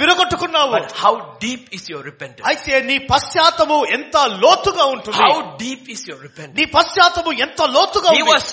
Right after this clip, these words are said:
Speaker 2: teaching through Israel on Mount Carmel to the new covenant people how restoration takes place.
Speaker 1: ఇదిగో నా ప-, కర్-, కర్మేలు పర్వతం ద్వారా తన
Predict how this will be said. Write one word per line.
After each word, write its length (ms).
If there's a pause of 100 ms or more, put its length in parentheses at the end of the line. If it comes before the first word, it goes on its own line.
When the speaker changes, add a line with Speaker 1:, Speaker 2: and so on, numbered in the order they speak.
(140)
Speaker 2:
teaching 400 (200)
through 180 (120)
Israel 460
on 180
Mount 200 (100)
Carmel 420
to 120
the 120
new 100 (140)
covenant 360 (140)
people 260 (320)
how 120 (200)
restoration 680
takes 180 (100)
place. 180
Speaker 1:
ఇదిగో 180 (220)
నా 60 (120)
ప-, 120 (100)
కర్-, 280
కర్మేలు 320 (100)
పర్వతం 380
ద్వారా 220
తన 220